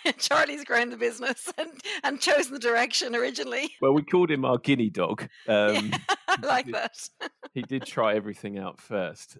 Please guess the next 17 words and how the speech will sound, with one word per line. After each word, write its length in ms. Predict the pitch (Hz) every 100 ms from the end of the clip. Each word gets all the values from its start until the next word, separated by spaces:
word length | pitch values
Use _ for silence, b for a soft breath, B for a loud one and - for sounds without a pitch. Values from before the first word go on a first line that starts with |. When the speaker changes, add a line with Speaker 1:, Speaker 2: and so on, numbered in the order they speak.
| -
Speaker 2:
Uh, 400 | 95 95 92 92 90
but, 140 | 120
you 80 | 123
know, 120 | 104 -
ultimately, 720 | 127 - 101 92 95 92 - _ -
ultimately, 500 | 113 107 92 - 92
if 180 | 95 -
you're, 400 | 101 95 92 92 - -
when 140 | 107
you 60 | 107
spend 180 | - 107
a 20 |
lot 140 | 107
of 80 | 95
time 280 | - 98 95
talking 420 | - 98 98 95 92 -
to 160 | 90